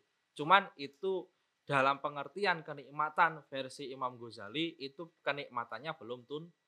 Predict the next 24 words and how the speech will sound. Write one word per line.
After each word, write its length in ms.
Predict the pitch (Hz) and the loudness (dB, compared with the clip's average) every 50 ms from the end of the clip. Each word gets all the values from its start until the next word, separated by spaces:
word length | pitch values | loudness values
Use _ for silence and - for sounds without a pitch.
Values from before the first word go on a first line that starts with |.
| _ _ _ _ _ _ | _ _ _ _ _ _
tuntas. 640 | 147 147 147 139 _ 135 123 123 - - - - | -12 -12 -12 -10 _ -6 -6 -6 -8 -16 -20 -14
Karena 320 | _ - 120 117 139 147 151 | _ 0 0 0 0 -4 -4
syahwatnya 560 | - 151 127 120 120 113 110 - 127 117 113 | -6 -8 -8 -4 -6 -6 -6 -6 -12 -14 -14
belum 320 | - 120 117 113 110 110 | -12 -12 -14 -14 -14 -14
terpenuhi, 800 | _ 117 107 - - 117 113 113 110 113 113 110 110 107 107 110 | _ -16 -14 -14 -14 -16 -16 -16 -18 -18 -18 -18 -20 -20 -20 _
emosinya 640 | _ - 123 120 120 117 113 - 120 117 113 113 110 | _ -6 -6 -6 -6 -10 -12 -12 -16 -12 -10 -10 -10
belum 320 | - 117 113 110 107 107 - | -10 -10 -12 -14 -14 -14 -16
terpenuhi, 560 | 107 104 - 113 107 107 107 107 107 110 _ _ _ _ _ _ _ _ _ _ | -16 -16 -16 -18 -20 -20 -20 -20 -20 -20 _ _ _ _ _ _ _ _ _ _
gitu. 200 | - 95 - _ _ _ _ _ _ _ _ _ _ _ _ _ _ _ _ _ _ _ _ _ _ _ _ _ _ _ _ _ _ _ _ - | -20 -20 -20 _ _ _ _ _ _ _ _ _ _ _ _ _ _ _ _ _ _ _ _ _ _ _ _ _ _ _ _ _ _ _ _ -6
Jadi 240 | 113 117 165 170 165 - _ _ _ _ _ _ _ - | 2 2 2 2 2 -4 _ _ _ _ _ _ _ 4
jangan 260 | 143 135 135 139 135 | 6 8 8 8 6
disalahpahami 720 | 139 131 151 143 139 135 - 131 120 120 131 160 180 170 | 0 0 2 4 4 4 2 2 -2 -2 -2 -4 -4 -4
seolah-olah 480 | - 127 127 131 135 135 147 165 165 160 | -4 -2 0 2 4 4 4 4 4 4
syahwat 400 | - 180 151 - 117 123 123 123 123 | 4 4 4 4 2 -4 -6 -6 -8
itu 320 | 139 - - 170 165 156 151 _ | -14 -12 -10 -10 -10 -10 -12 _
musuh. 400 | _ 156 160 165 - 175 143 117 - - | _ -10 -8 -6 -4 -4 -4 -4 -4 -4
Syahwat 320 | - 127 117 127 131 127 | -2 0 2 2 0 0
itu 160 | 135 156 208 202 | -2 0 2 2
ya 160 | 156 123 95 | 2 4 2
ada 240 | 117 120 - - - | 0 -2 -2 -4 -4
aspek 320 | - - - 139 127 - | -4 -4 -6 -10 -10 -8
positifnya 560 | - 131 - 139 123 - 131 - _ 139 135 | -12 -14 -14 -14 -16 -16 -18 -20 _ -14 -14
bagi 380 | 131 - 107 104 101 - 113 110 | -10 -8 -8 -10 -10 -12 -16 -18
kita. 180 | - - 98 | -14 -16 -16